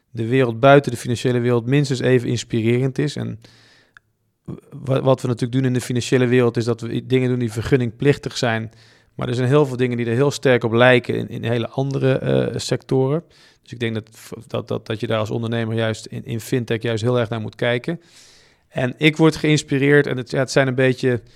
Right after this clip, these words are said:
cliché-namen, maar Elon Musk vind ik echt een extreem mooie ondernemer. Ehm, hoe, met name hoe ver hij denkt en, en hoe, hoe hij, eh, ehm, ja, dingen die andere mensen niet voor mogelijk houden, gewoon doet.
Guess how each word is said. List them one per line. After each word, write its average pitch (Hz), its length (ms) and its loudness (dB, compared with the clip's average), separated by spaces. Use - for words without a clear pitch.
cliché-namen, 147 920 2
maar 131 160 -4
Elon 143 340 4
Musk 143 280 2
vind 127 180 -6
ik 123 120 -6
echt - 500 -14
een - 140 -14
extreem 135 680 2
mooie 135 460 0
ondernemer. 135 680 0
Ehm, 117 400 -4
hoe, 131 440 -4
met 123 200 -4
name 135 260 2
hoe 131 120 0
ver 139 340 6
hij 147 180 2
denkt 151 300 -4
en, 127 140 -6
en 123 160 -4
hoe, 123 240 -4
hoe 127 240 -2
hij, 123 320 2
eh, 120 600 -2
ehm, 117 140 -6
ja, 123 220 0
dingen 135 400 0
die 135 140 2
andere 139 260 4
mensen 127 280 -2
niet 147 160 2
voor 127 140 -4
mogelijk 127 420 4
houden, 120 300 2
gewoon 117 240 0
doet. 139 380 0